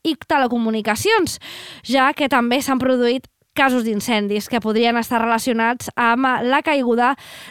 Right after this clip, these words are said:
d'aquests elements. Doncs, de tot això volem parlar avui des del punt de vista més tècnic amb n'Agustín Padilla, de l'empresa d'instal·lacions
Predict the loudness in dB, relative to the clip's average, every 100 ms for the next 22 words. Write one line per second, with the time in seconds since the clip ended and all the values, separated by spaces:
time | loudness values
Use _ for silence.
0 | -2 0 2 2 4 4 2 2 2 2
1 | 2 2 2 0 2 0 2 2 2 2
2 | 0 2 2 0 0 2 4 4 2 2
3 | 2 2 2 2 0 0 0 0 -2 0
4 | 0 0 -2 -4 -14 -18 -8 0 2 2
5 | 2 2 2 0 0 0 0 0 0 0
6 | -2 0 0 2 2 0 0 0 0 0
7 | 0 -2 0 0 0 0 0 0 -4